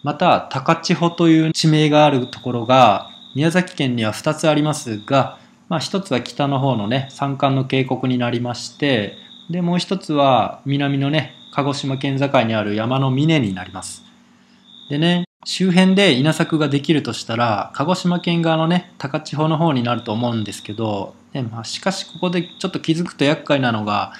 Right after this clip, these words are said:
北の高千穂のね、近辺には真名井の水があるんですね。この真名井の水っていうのは、あの、天皇やね、皇族にゆかりのある神社の周りには、大抵の場合存在しているんですよね。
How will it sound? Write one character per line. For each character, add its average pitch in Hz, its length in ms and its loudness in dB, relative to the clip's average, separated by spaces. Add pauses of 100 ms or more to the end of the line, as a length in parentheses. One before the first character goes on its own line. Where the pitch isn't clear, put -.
(160)
北 - 200 -2
の 202 120 0
高 196 260 2
千 196 180 -4
穂 135 140 2
の 110 160 -2
ね、 107 300 -4
近 127 180 -2
辺 123 200 0
に 107 140 -2
は 98 320 -2
真 120 160 0
名 180 140 6
井 208 60 4
の 208 120 6
水 202 280 2
が 175 100 4
あ 170 40 2
る 135 100 -2
ん - 20 0
で 98 80 -4
す - 80 -16
ね。 113 260 -6 (440)
こ - 120 -6
の 196 100 2
真 156 160 2
名 175 140 6
井 190 60 4
の 190 100 6
水 180 280 6
っ 180 40 0
て 175 440 2
い 170 60 6
う 170 160 4
の 131 160 2
は、 113 420 2 (580)
あ 110 100 -8
の、 107 140 -8 (120)
天 196 220 4
皇 202 140 2
や 104 100 -2
ね、 110 220 -4
皇 151 160 0
族 147 220 -2
に 143 100 0
ゆ 143 80 -2
か 147 140 2
り 147 100 2
の 147 100 0
あ 143 60 4
る 117 180 -2
神 131 180 0
社 113 120 -2
の 107 60 -2
周 101 300 -4
り 101 120 -6 (340)
に 127 140 -2
は、 127 460 4 (180)
大 185 200 -4
抵 190 160 0
の 190 120 2
場 180 100 2
合 - 40 2
存 170 240 -2
在 160 180 0
し 151 100 -6
て 151 80 0
い 147 40 2
る 139 80 0
ん 131 40 0
で 107 80 -2
す - 80 -10
よ 104 60 -6
ね。 147 260 -4